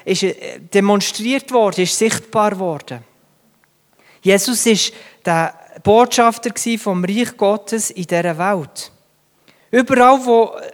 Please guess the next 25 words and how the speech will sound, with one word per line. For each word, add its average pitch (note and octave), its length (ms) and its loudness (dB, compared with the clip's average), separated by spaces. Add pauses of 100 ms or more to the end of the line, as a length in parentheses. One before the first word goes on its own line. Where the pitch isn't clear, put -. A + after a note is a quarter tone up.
(240)
Jesus A3+ 520 -2
ist G#3 140 -6
gsi, B3+ 340 -4
hat G#3 60 -8
man G3 180 -4
einen F#3+ 140 -4
Vorgeschmack A3 840 -2
bekommen G3+ 380 -2
vom F3+ 200 -6
Himmel. E3 340 -6 (1500)
Unglaubliche A3+ 680 2
Sachen G#3+ 380 0
sind G3+ 180 -8
passiert. F3 640 -8 (1800)
Er G3 140 -2
hat G3+ 340 -4
Gnade F#3 400 -2
verbreitet, F3+ 640 -8
Barmherzigkeit, F3+ 1040 -4
Liebe. G#3 540 -4 (640)
In F#3+ 100 -8
Jesus G#3+ 460 0
hat G3+ 160 -2
die - 40 -20
Botschaft A3 720 0